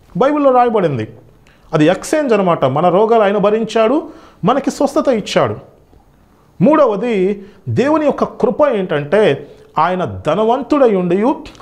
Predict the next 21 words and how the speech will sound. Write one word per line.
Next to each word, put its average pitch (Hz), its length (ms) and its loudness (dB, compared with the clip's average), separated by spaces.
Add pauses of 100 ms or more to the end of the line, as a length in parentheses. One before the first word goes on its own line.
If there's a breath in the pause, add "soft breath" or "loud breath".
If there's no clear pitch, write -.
(140)
తన 196 140 -2
దరిద్రం 226 580 0
వలన 220 180 2
మనము 208 400 0
ధనవంతులు 214 460 -2
కావాలని 185 380 0 (120)
చెప్పి 247 340 -4 (240 loud breath)
ఆయన 190 200 0
మన 160 240 -2
కోసం 277 420 -2
దరిద్రుడిగా 202 420 2
మారాడు. 160 400 2 (100)
బైబిల్లో 247 440 0 (120)
చాలా 196 120 2
స్పష్టంగా 247 640 -4
రాయబడి 185 340 2
ఉంది. 147 300 -4 (320)
దాని 151 160 0
అర్థం 247 260 0
ఏంటో 208 160 0
తెలుసా? 151 500 0